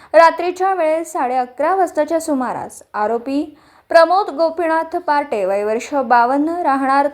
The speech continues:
तळोशी, तालुका महाड, हा दारू पिऊन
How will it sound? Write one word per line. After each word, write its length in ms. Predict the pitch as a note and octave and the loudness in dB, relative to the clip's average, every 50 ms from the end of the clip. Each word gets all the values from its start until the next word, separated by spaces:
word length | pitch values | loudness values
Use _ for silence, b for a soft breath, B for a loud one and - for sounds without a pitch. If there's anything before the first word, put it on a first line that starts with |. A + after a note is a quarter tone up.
| - - | -4 -4
तळोशी, 600 | - D4 D#4 E4+ F4+ F4+ - - B3 G#3+ G3 - _ | 0 2 2 2 2 0 -4 -8 -10 -12 -12 -10 _
तालुका 360 | G#3+ G#3 G3+ G#3 G#3+ A3+ A3+ | -6 -4 -4 -2 -2 -2 -2
महाड, 360 | A3+ A3 A3 A3 A3 A#3+ B3+ D4+ - B B B B B B B B - | -2 -4 -6 -8 -8 -10 -10 -10 -12 B B B B B B B B 2
हा 120 | F4 E4+ | 4 4
दारू 300 | D#4 C4+ D#4+ D#4 D#4 F#4+ | 6 6 6 4 4 2
पिऊन 300 | G#4+ G#4+ G#4 F4 E4 F4 | 0 -2 -4 -4 -6 -6